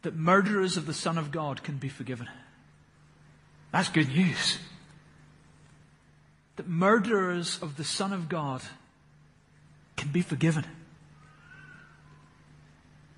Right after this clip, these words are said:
And I would say that not one of you in this room,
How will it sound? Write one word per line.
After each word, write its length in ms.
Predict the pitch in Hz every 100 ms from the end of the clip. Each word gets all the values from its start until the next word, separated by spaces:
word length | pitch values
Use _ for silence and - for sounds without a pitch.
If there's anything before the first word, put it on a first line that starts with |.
| - - - - - - _ - - - - _
And 80 | 156
I 80 | 160
would 140 | 170
say 320 | - - 165
that 180 | 151 143
not 180 | 165 143
one 200 | 151 170
of 100 | 170
you 140 | 165
in 120 | 156 147
this 260 | 135 -
room, 400 | 165 156 127 131